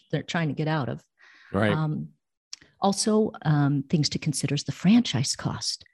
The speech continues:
Speaker 1: You'll need to buy yourself out of that Quality Inn franchise or whatever franchise brand you're buying. That can range anywhere from thirty-five thousand dollars to, you know, two hundred fifty thousand dollars and potentially more, depending how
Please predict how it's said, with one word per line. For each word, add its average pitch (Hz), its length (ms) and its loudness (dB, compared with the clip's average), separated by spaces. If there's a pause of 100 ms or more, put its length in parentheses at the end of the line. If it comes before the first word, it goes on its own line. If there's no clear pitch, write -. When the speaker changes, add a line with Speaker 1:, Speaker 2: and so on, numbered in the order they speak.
(140)
Speaker 1:
You'll 151 140 0
need 156 160 2
to 156 60 2
buy 156 180 0
yourself 151 480 -2
out 139 140 0
of 139 80 0
that - 160 -2
Quality 131 440 2
Inn 120 120 0
franchise - 680 -2
or 135 80 -6
whatever 127 280 -4
franchise 120 540 -4
brand 123 360 -2
you're 131 80 -4
buying. 131 440 0 (360)
That 135 180 -2
can 135 140 0
range 135 320 0
anywhere 131 340 0
from 127 260 -6
thirty-five 139 500 -2
thousand 127 360 -4
dollars 151 440 0
to, - 160 -10 (580)
you 147 140 -4
know, 131 220 -4 (460)
two 143 140 -2
hundred 131 260 2
fifty 160 260 -2
thousand - 400 -6
dollars 113 400 -4
and - 100 -6
potentially 127 500 -4
more, 143 260 0
depending 120 460 -4
how 123 120 -4